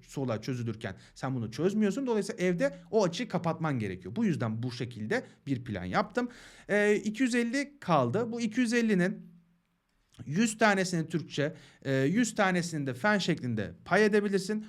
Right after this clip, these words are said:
Türkçe'de yine yarı yarıya çalışabiliriz. Elli dil bilgisi, elli, e, paragraf ya da altmışa kırk şeklinde de yapabilirsin. Şöyle düzenleyelim. Bilgisayarda yazarsa inşallah. Altmışa kırk şeklinde düzenleyebiliriz. Altmış dediğimiz nedir? Paragraf.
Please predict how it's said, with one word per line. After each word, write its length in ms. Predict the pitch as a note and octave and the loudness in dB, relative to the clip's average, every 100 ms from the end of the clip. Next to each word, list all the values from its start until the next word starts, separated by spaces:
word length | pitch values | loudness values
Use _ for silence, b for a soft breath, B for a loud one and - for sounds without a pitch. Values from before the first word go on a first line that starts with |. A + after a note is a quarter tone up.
| - | -10
Türkçe'de 380 | - A3 A#3+ A3 | -4 -2 2 4
yine 180 | A3 G#3 | 4 4
yarı 260 | G#3 G#3 G#3+ | 4 2 4
yarıya 280 | G#3 G3+ | 4 2
çalışabiliriz. 760 | G3 G3 F#3+ G3+ F#3+ E3 F3+ - | 2 0 0 0 2 0 -2 -2
Elli 300 | F#3 F#3 F3+ | 0 2 2
dil 200 | F#3 E3+ | 2 2
bilgisi, 280 | D#3+ - F3 | 0 -4 -4
elli, 420 | D3 D#3 D#3 D3+ B B - | -2 2 2 0 B B -2
e, 520 | B2+ B2+ B2 A#2+ B2 A#2+ | 2 2 2 2 0 4
paragraf 500 | D#3+ C#3+ B2 B2 C#3 | 4 6 2 -2 -2
ya 100 | C3+ | -2
da 120 | - | 0
altmışa 440 | C#3+ D#3 D3+ E3 | -2 -2 -2 -2
kırk 200 | E3+ D#3 | 0 -2
şeklinde 400 | - D#3+ D#3 D#3+ | 0 -2 0 2
de 60 | D3+ | 4
yapabilirsin. 600 | B2 A#2+ G2 F#2 - A#2+ B B - | 2 0 -4 -6 -8 -12 B B -14
Şöyle 400 | - C3+ A2+ C3+ | -4 -2 -2 -2
düzenleyelim. 680 | B2 A#2+ G2+ F#2 E2+ B2 - - _ _ _ _ _ _ - _ - | -2 -2 -2 -6 -8 -10 -12 -20 _ _ _ _ _ _ -20 _ -12
Bilgisayarda 560 | A#2+ A#2+ A#2 B2+ A#2+ A#2+ - - | -6 -4 -4 -4 -2 -4 -6 -6
yazarsa 440 | A2+ A2+ C#3+ A2+ | -4 -4 -4 -4
inşallah. 440 | G#2+ - F#2+ C3 E3+ B B B | -8 -8 -6 -6 -8 B B B
Altmışa 460 | E3+ F3 C#3 C3 C3+ | -4 -4 -6 -6 -4
kırk 160 | E3+ | -4
şeklinde 420 | E3+ C3 A#2 G#2 A#2 | -4 -6 -6 -8 -6
düzenleyebiliriz. 580 | C3+ D3+ E3 E3 F3+ F3 | -4 -2 -2 0 0 0
Altmış 400 | E3+ E3+ E3+ E3 | -2 0 -4 -2
dediğimiz 340 | C3+ B2 B2 | -2 -2 0
nedir? 180 | D#3+ G#3+ | 0 0
Paragraf. 560 | G#3+ E3 C3+ A#2 A3+ | 2 4 4 4 0